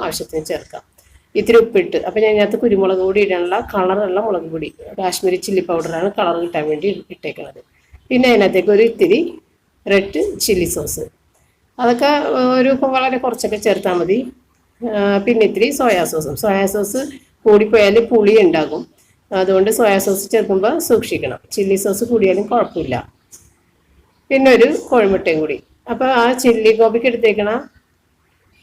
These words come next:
ആ, കോളിഫ്ലവർ ഒരു കാ കിലോയൊക്കെ ഉണ്ടാവുള്ളൂ കേട്ടോ. ഞാൻ കഴിഞ്ഞ പ്രാവശ്യം എടുത്തതിന്റെ ബാക്കി ഫ്രിഡ്ജിൽ ഇരുന്ന വെച്ചാണ് ഉണ്ടാക്കണത്, പുറത്തുനിന്ന് പിന്നെ വാങ്ങിച്ചില്ല. അതുകൊണ്ട് ഇതെല്ലാം കൂടി മിക്സ് ചെയ്തിട്ട്,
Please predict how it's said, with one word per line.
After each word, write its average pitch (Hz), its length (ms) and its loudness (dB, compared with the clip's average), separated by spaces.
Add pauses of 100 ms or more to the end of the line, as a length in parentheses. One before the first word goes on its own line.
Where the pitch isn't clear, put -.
(120)
ആ, 214 40 2 (300)
കോളിഫ്ലവർ 202 600 4 (120)
ഒരു 208 180 4
കാ 233 100 4 (200)
കിലോയൊക്കെ 208 400 2
ഉണ്ടാവുള്ളൂ 165 400 0
കേട്ടോ. 160 160 -4 (100)
ഞാൻ 185 140 0 (120)
കഴിഞ്ഞ 190 400 0
പ്രാവശ്യം 202 400 -2 (220)
എടുത്തതിന്റെ 185 480 -2
ബാക്കി 190 320 -4
ഫ്രിഡ്ജിൽ 190 320 -6
ഇരുന്ന 180 460 -4
വെച്ചാണ് 190 360 -4 (140)
ഉണ്ടാക്കണത്, 170 480 -4 (120)
പുറത്തുനിന്ന് 170 400 -6
പിന്നെ 180 220 -4
വാങ്ങിച്ചില്ല. 151 460 -10 (640)
അതുകൊണ്ട് 277 200 2
ഇതെല്ലാം 233 300 6
കൂടി 220 180 6
മിക്സ് 233 240 4
ചെയ്തിട്ട്, 196 340 2